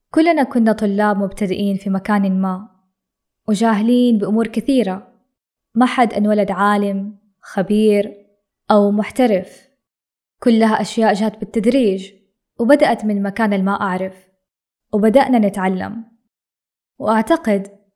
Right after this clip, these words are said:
لولا الجهل ما كان الواحد يتعلم.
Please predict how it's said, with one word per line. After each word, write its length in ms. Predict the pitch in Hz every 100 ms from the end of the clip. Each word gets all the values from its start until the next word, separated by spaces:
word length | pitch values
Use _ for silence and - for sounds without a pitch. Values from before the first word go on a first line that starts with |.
| _
لولا 300 | 208 214 214
الجهل 640 | 202 185 254 214 190 208 262 _ _ _ _
ما 180 | - 277
كان 240 | 285 254 214
الواحد 380 | 196 196 190
يتعلم. 600 | 185 185 185 185 180 185